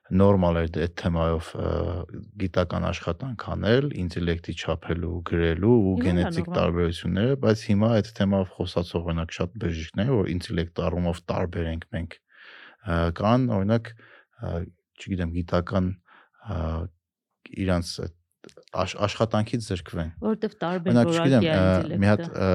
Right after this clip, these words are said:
Speaker 1: ը, Նոբելյան մրցանակակիր կար, է, որ հենց այդ թեմայով էս վերջերս իր մասով է, ը, խնդիր եղավ, որովհետև ասել էր, ին-, ը, "Գենետիկ առումով մենք տարբեր ենք ու ինտելեկտը տարբեր է գենետիկ առումով, ու տարբեր խմբեր կարան տարբեր ինտելեկտն ունենան"։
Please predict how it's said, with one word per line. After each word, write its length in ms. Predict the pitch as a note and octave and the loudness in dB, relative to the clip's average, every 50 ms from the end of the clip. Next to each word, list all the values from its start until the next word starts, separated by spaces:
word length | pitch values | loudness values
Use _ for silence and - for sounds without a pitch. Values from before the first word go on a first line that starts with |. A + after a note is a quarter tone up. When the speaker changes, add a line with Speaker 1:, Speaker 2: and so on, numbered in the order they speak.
| F#2 | 4
Speaker 1:
ը, 140 | F2+ G2 G2+ | 2 2 2
Նոբելյան 460 | F#2+ G#2 G#2 A2+ A#2 B2 C3 C3 B2+ | 2 4 4 4 4 4 4 2 4
մրցանակակիր 840 | G#2+ G2 F#2+ - - - G2 G2 F#2+ F#2+ - G#2+ F#2+ - - G#2+ - | 4 2 2 0 0 2 4 4 4 4 2 0 0 0 -6 -14 -14
կար, 240 | - - - E2+ F2 | -14 -6 -2 0 2
է, 60 | G2+ A#2 | 2 4
որ 240 | A#2+ G#2+ F#2+ G#2+ - _ _ _ - - _ | 4 4 2 0 -4 _ _ _ -20 -20 _
հենց 240 | - G2 F#2+ E2+ - | 0 0 0 0 0
այդ 120 | F#2+ E2+ - | -4 -6 -6
թեմայով 440 | - - G2+ F#2 F#2+ F#2+ F#2+ F2+ F#2 | -2 0 2 4 4 2 2 2 0
էս 140 | F2 E2+ | -2 -4
վերջերս 540 | - - F#2 E2+ F2 - - F#2 F#2+ F2 - - | -2 -2 -2 -2 0 -2 -2 -2 -2 -2 -4 -4
իր 180 | G2 F#2+ F#2 F2 | -2 2 2 2
մասով 440 | E2+ E2+ E2+ E2 E2+ - - F2+ F#2 | 4 4 0 0 -2 -4 -6 -2 0
է, 60 | F2 | 0
ը, 320 | E2+ E2+ F2+ - - F2+ F#2+ F#2+ F#2 F#2+ | 0 0 -4 -6 -6 -6 -4 -4 -6 -8
խնդիր 440 | - - F#2+ E2+ - - - F2 | -4 -4 -4 -4 -2 -2 0 0
եղավ, 320 | E2+ E2+ E2 E2 E2 E2+ E2+ | 2 2 0 0 -2 -2 0
որովհետև 560 | F2 F2 F2 F2 E2+ - F2 - - F#2 F2 | 0 2 2 2 0 -2 -6 -2 0 0 0
ասել 320 | E2+ E2+ - - F2+ F#2+ | 0 -2 -4 -6 -2 -2
էր, 120 | F#2 F2+ - _ _ _ - - _ _ | -2 -2 -4 _ _ _ -20 -20 _ _
ին-, 220 | - G2+ G2 - - | -2 -2 -2 -2 -2
ը, 320 | - F2+ F2+ - F2 E2+ E2 F2 - - _ _ _ - - - - _ _ | -4 -4 -2 -2 -2 -2 -2 -2 -4 -10 _ _ _ -20 -20 -20 -20 _ _
"Գենետիկ 640 | - - F2+ F2 G2+ G2 F#2+ G2 F#2 - - F2 - | -10 -10 0 2 4 4 6 4 4 2 -2 -2 0
առումով 400 | F2 D#2+ F2 F2+ F2 F#2 G2 G2 | 0 2 2 2 2 2 2 2
մենք 240 | F2 F2+ F2 E2+ E2 | 2 2 0 0 0
տարբեր 400 | - - E2 E2+ E2+ E2 F2 F2 | 0 0 0 0 2 2 2 2
ենք 140 | F#2 G2+ G#2+ - | 2 2 0 -2
ու 140 | _ G2+ F#2 | _ -4 -4
ինտելեկտը 540 | F2+ E2+ E2 E2+ F2 F2 E2+ E2+ - - - | -4 -2 -4 -4 -4 -4 -4 -4 -6 -10 -6
տարբեր 480 | - E2 E2+ E2+ E2+ E2 E2+ E2 E2 | -2 0 0 0 0 -2 -4 -4 -4
է 60 | F2 F2 | -4 -8
գենետիկ 540 | E2 - E2+ E2+ E2+ E2+ - - - - - | -8 -8 -6 -6 -6 -8 -8 -12 -12 -10 -8
առումով, 420 | E2+ - - F2+ F#2 F2+ F#2 - | -8 -8 -6 -8 -8 -8 -10 -8
ու 120 | - F#2+ | -8 -8
տարբեր 380 | E2+ - F2 F2 F#2 F2 F2+ F2+ | -2 0 2 2 2 2 0 -2
խմբեր 380 | - - F2 E2+ F2 G2 F#2+ - | -2 -4 -4 -2 0 0 -2 -2
կարան 340 | - - F2 F2 F2 F2 | -4 -2 0 0 0 0
տարբեր 380 | F2 F2 E2+ E2 E2 F2 F2+ F2 | 0 -2 -2 -2 -2 -2 -2 -2
ինտելեկտն 580 | F2 E2+ E2+ - - A2+ B2+ A#2+ - _ F#2 F2+ | -2 -4 -6 -8 -10 -10 -10 -10 -10 _ -8 -8
ունենան"։ 380 | F2+ F2+ F2+ F#2 F2+ F#2 G2 | -6 -6 -8 -8 -8 -8 -10